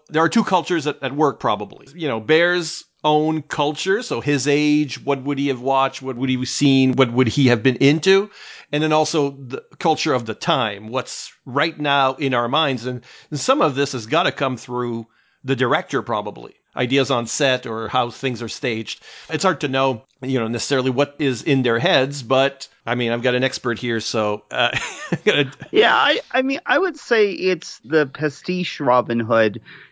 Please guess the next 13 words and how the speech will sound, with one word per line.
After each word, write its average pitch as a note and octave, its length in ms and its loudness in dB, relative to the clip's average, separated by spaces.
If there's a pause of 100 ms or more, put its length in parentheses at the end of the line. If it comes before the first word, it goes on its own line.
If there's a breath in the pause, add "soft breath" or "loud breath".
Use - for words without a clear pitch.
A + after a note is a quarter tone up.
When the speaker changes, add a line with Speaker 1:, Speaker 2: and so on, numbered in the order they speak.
(100)
Speaker 2:
that E3+ 180 6
if F3+ 160 4
you're F#3 120 6
doing A3+ 300 2
your E3+ 160 6
own F3+ 300 6
thing, C#3 340 2
like B2+ 220 2
the C3+ 80 -2
Kevin C3+ 340 0
Costner B2+ 640 0 (380)
film A#2+ 400 4
or, A2+ 260 4